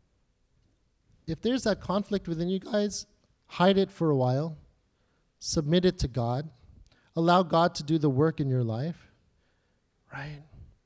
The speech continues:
God doesn't want you complaining. He doesn't want you being ungrateful. If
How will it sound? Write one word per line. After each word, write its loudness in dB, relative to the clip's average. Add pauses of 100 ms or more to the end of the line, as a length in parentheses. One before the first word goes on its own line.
(140)
God 0
doesn't 0
want 0
you -4
complaining. 0 (400)
He -6
doesn't 2
want 2
you 0
being 0
ungrateful. 2 (460)
If -4